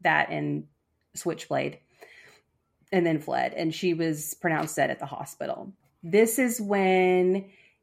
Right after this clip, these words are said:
the media started calling him, they called him the walk-in killer and the valley intruder.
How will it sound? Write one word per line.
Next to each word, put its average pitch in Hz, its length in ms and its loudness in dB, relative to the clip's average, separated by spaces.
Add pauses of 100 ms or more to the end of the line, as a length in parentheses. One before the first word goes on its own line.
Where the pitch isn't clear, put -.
(140)
the 180 800 0
media 190 500 0
started 165 380 0
calling 170 320 2
him, 165 200 0
they 160 140 0
called 160 280 -4
him 151 100 -2
the 151 80 -2
walk-in 175 460 0
killer 240 600 -4
and 175 160 -2
the 165 80 -4
valley 156 400 0
intruder. - 560 -8